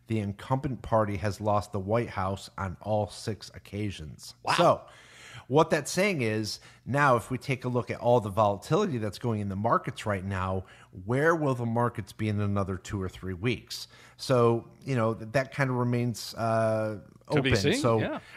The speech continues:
Speaker 1: right. So it's really gonna take a, a look at the last two weeks of September and also early October, and we'll see what happens then.
Speaker 2: Well, and the pandemic hasn't even been factored in, and that's going to factor in here.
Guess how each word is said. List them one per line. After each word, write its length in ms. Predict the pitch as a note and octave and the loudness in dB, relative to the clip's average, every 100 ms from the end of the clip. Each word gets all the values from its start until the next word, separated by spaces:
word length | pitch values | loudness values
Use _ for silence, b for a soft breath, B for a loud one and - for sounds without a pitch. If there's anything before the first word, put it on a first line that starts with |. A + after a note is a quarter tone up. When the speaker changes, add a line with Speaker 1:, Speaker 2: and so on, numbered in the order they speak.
| - | 2
Speaker 1:
right. 360 | C3 A2+ F2+ | 4 4 0
So 320 | - C3 A#2+ A2+ | -6 0 0 0
it's 240 | A#2+ - | -6 -4
really 240 | B2 F3+ F#3+ | 0 0 0
gonna 160 | D3+ | -4
take 260 | B2 C#3 B2 | -2 -4 -2
a, 180 | A#2+ - | -4 -4
a 100 | - | -2
look 200 | B2+ A#2+ | 0 0
at 180 | A#2 A2 - _ | -4 -6 -12 _
the 60 | A2 | -4
last 340 | B2 B2+ - | 0 0 -2
two 220 | - D3+ | -2 0
weeks 480 | C3 B2+ B2+ - - | 0 0 -2 -4 -12
of 260 | - A2 G2+ | -2 -2 -2
September 640 | - G2+ - C3 B2 A#2+ - | -6 -4 -2 0 2 0 -2
and 160 | G#2+ G2+ | -6 2
also 420 | A#2 A2+ A#2+ G#2 | 2 2 -2 0
early 360 | A#2+ A2 G#2 | 2 2 0
October, 760 | F#2 G2+ - D3 D#3+ A2 G#2 G2 B B B - | -2 -4 0 2 2 2 0 -2 B B B -4
and 100 | G#2 | -2
we'll 120 | G#2 | -2
see 180 | - G#2+ | -2 -2
what 120 | G2 | 0
happens 380 | G#2 - F2+ E2 | -2 -2 -8 -4
then. 220 | A2+ - - - | -4 -4 -6 2
Speaker 2:
Well, 220 | C#4+ A3+ | 2 4
and 260 | A#3 G#3+ F#3+ | 0 0 -6
the 220 | F3+ D#3+ | -4 -4
pandemic 800 | F3+ - A#3 F#3+ A#3 C4 F#3+ - B B | -2 0 2 4 4 4 2 -2 B B
hasn't 300 | F#3 E3 F#3 | 0 2 0
even 220 | F3 E3+ | 2 2
been 200 | D3 D#3+ | 2 2
factored 460 | - F3+ F3+ F3+ D#3+ | 2 0 2 2 4
in, 240 | A3+ F3 - | 4 4 2
and 160 | F#3+ | 4
that's 180 | A#3 B3+ | 4 4
going 300 | E3 A#3+ D#4+ | 2 2 2
to 60 | D#3+ | 0
factor 460 | - F3 - F3 | 2 2 2 0
in 180 | C4+ E4 | 0 -2
here. 180 | A#2 | -6